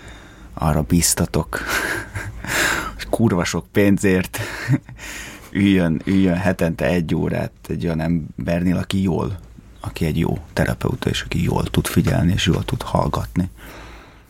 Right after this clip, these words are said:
És akkor egy biztonságos viszonyt ki lehet építeni. Szerintem ez remek, különösen azoknak az embereknek, akik, ö, hatalmi pozícióban vannak, vagy arra vágynak bármilyen munkakörben, hogy abban legyenek. Azt szerintem nagyon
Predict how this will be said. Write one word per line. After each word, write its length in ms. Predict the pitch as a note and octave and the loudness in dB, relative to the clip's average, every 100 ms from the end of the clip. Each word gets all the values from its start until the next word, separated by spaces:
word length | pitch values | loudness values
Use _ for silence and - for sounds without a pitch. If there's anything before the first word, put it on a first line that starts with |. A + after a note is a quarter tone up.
| - - | -18 -8
És 100 | - | -4
akkor 160 | G2+ | 0
egy 100 | F2 | 0
biztonságos 640 | E2 - E2+ E2 E2+ E2 E2+ | 2 2 2 2 2 2 2
viszonyt 340 | E2+ - E2+ | 2 2 0
ki 120 | - | 0
lehet 280 | F2+ D2+ - | -2 -2 0
építeni. 640 | G2 G#2 G#2 - F#2+ F2+ - - - - - - | -2 0 0 4 4 4 2 -12 -20 -20 -18 -10
Szerintem 320 | - - - | -8 -8 -8
ez 140 | - | -6
remek, 520 | E2+ F#2 F#2+ F2 - - - - - - | 2 4 6 2 -4 -12 -20 -20 -20 -6
különösen 540 | - F#2 E2 E2+ - F2 | 0 2 2 2 2 2
azoknak 380 | D#2+ F2 E2+ | 2 0 -2
az 100 | D#2 | 2
embereknek, 560 | F#2 G2+ G2+ F#2 G2 F#2 | 8 8 8 6 2 2
akik, 360 | F2 F#2 - - | 0 0 -2 0
ö, 240 | F2+ F2 F#2 - - | 2 2 0 -4 -2
hatalmi 420 | - F#2 F#2 F#2 | -2 2 4 4
pozícióban 1120 | - F#2 F2+ E2+ - - - F2+ F2+ F2 F2+ | 2 0 0 -2 -4 -8 -4 0 0 0 0
vannak, 340 | F2+ G#2 A#2 A2+ | 2 4 4 2
vagy 180 | A2 F#2 | 2 2
arra 380 | E2 D2+ D#2+ | 2 0 -2
vágynak 440 | E2 D#2+ D2+ E2 E2 | -2 -2 -2 -2 -4
bármilyen 420 | - C#2+ - C#2 D2 | -4 -4 -2 -2 -2
munkakörben, 680 | D2 C#2 - - - - C#2 | -2 -4 -6 -4 -2 0 2
hogy 120 | D2 | 2
abban 300 | A#1 - - | 0 0 0
legyenek. 460 | - - - - | -2 -4 -6 -6
Azt 100 | - | -6
szerintem 280 | - - - | -8 -6 -2
nagyon 300 | A2+ - G#2 | 0 0 -4